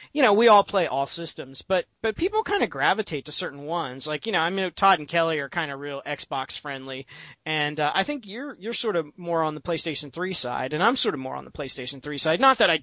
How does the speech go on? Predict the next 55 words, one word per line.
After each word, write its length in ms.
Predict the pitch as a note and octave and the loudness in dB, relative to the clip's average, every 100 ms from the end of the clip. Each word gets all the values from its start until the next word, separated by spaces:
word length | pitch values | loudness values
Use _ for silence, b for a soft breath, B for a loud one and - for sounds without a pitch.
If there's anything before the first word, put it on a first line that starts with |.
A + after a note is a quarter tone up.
| _ | _
hate 300 | - F3+ - | -4 -4 -2
the 80 | D#3 | -2
Xbox 500 | F#3 - C3 B2 C3+ | -2 -2 -8 -12 -14
or 40 | |
anything 260 | B2+ C#3 C#3 | -16 -16 -14
like 160 | C3+ | -12
that, 220 | C3 D3 E3+ | -4 -2 -2
it's 120 | D#3+ | -4
just, 280 | D#3 D3 - B B B B - | -8 -10 -14 B B B B -2
um, 400 | D3+ C#3+ D3+ - - | -2 -2 -6 -16 -6
you 120 | G3 | 0
know, 80 | F3+ | 4
I 140 | E3+ | 2
kinda, 260 | F3+ F#3+ E3 | 2 0 0
my, 240 | D#3+ F3 G3 | 0 -2 0
my 180 | G#3 | -2
first 320 | A3+ G#3 F#3+ F#3 | -2 -2 -4 -4
real 340 | F#3+ F#3 E3 _ _ _ _ _ _ _ _ _ _ | 0 0 -2 _ _ _ _ _ _ _ _ _ _
console 520 | - F#3 F#3+ F#3 F3+ E3 | -6 0 0 0 -2 -2
in 60 | |
the 60 | D#3 | -2
modern 320 | D#3+ F#3+ F3+ | 2 2 0
era 240 | C3 C3+ | -4 -4
was 200 | C3+ C#3 | -4 -10
the 60 | D3 | -10
PlayStation 580 | - E3 - D#3 - C3 | -6 -4 -4 -6 -6 -10
two, 400 | - G3 C3+ A#2+ | -4 -4 -4 -6
so 180 | - C#3 | -4 0
I 100 | C#3+ | 0
sort 200 | - D#3 | -2 -6
of 80 | C3+ | -8
just 180 | C#3 - - | -10 -12 -2
carried 280 | D3 C3 | 0 0
on 280 | B2 B2+ B2 | -2 -4 -4
and 80 | B2+ | -4
got 140 | C3 | -6
a 20 | B2+ | -4
PlayStation 520 | C3+ B2 B2+ C#3 B2 | -8 -8 -10 -12 -12
three 220 | C3 B2+ | -12 -10
and 100 | B2+ | -10
so 160 | - C3 | -10 -10
forth. 300 | - C3 - B D#3+ E3+ B - | -10 -10 -10 B -10 -10 B -8
Um, 320 | C#3 C3+ C3+ | -4 -4 -4
so 200 | - F#3 | 2 4
I 120 | F#3+ | 6
don't, 100 | D4 C#4+ | 6 4
I 120 | D4+ | 4
don't 120 | F4+ | 4
know, 140 | F4 | 4
but 100 | G3 G#3+ | 2 0
you, 120 | D4+ | -2
you 220 | A#3 D#4 | 0 4
have 180 | C4+ F3 | 6 6
all, 220 | E3+ D#3+ | 4 4
all, 320 | F3 F3 D3+ | 4 4 4